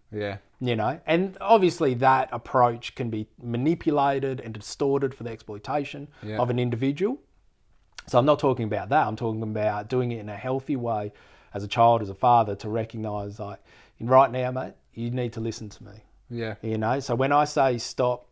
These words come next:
Speaker 2: at the edge of a road, you don't need to grasp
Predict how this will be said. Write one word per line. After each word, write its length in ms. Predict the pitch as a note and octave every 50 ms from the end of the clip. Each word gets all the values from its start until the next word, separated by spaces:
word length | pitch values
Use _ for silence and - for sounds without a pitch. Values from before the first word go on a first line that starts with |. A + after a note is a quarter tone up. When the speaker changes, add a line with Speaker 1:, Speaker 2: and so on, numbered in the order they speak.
| _ _ _ -
Speaker 2:
at 140 | - A#2+ A2
the 100 | A2+ A2+
edge 140 | B2 A#2+ -
of 80 | A2+
a 80 | G#2+ A2
road, 360 | G#2+ G#2+ A2+ B2 D#3 A3 G#3+ - _ _ _ _ _
you 120 | A#2 C#3
don't 180 | F3+ F#3 E3+ C#3
need 140 | C#3 C#3 C3
to 80 | G#2+
grasp 600 | F#2+ - A2+ A2+ A2+ A2+ A2+ A2+ - - - -